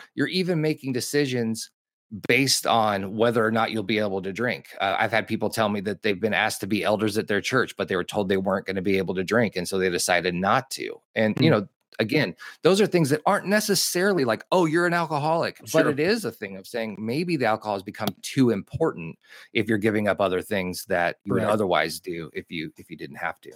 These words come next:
Speaker 2: So within the Road to Freedom, um, as well as obviously Celebrate Recovery, you guys talk about hurts,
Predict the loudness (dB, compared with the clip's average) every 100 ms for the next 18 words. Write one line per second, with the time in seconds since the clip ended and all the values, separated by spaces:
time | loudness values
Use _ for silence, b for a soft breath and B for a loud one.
0 | _ _ -2 6 6 6 4 6 4 2
1 | -4 -4 -4 -4 -8 B B -8 -6 -6
2 | 0 4 4 2 -2 -2 -4 -6 -8 -2
3 | -2 0 -2 -4 -4 -2 -2 -4 -4 -4
4 | -2 -4 -2 0 0 -2 0 0 -2 -4
5 | -2 0 -2 -10